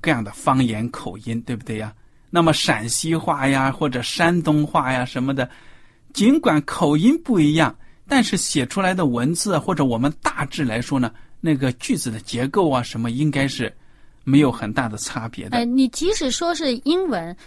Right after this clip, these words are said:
Speaker 2: 这个拼音文字跟中文，你仍然是主谓宾、定状补，都是这样的。
Speaker 1: 我想，我们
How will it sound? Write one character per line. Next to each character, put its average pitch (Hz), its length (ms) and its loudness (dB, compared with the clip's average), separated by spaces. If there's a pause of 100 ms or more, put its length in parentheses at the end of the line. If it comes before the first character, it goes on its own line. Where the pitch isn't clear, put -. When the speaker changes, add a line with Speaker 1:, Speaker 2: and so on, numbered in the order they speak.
Speaker 2:
这 254 100 -4
个 233 60 -2
拼 392 260 -6
音 392 180 -4
文 190 220 -2
字 185 280 -10 (100)
跟 330 180 0
中 370 220 -2
文， 202 200 0
你 240 140 -2
仍 262 240 0
然 320 220 0
是 311 260 -4 (320)
主 190 300 -8
谓 277 300 -4 (640)
宾、 330 240 2 (720)
定 320 180 2
状 302 240 4
补， 180 300 -8 (380)
都 415 140 2
是 359 160 -4
这 294 120 -2
样 233 200 -2
的。 180 180 -10 (800)
Speaker 1:
我 160 120 2
想， 160 280 2 (420)
我 131 160 2
们 151 280 6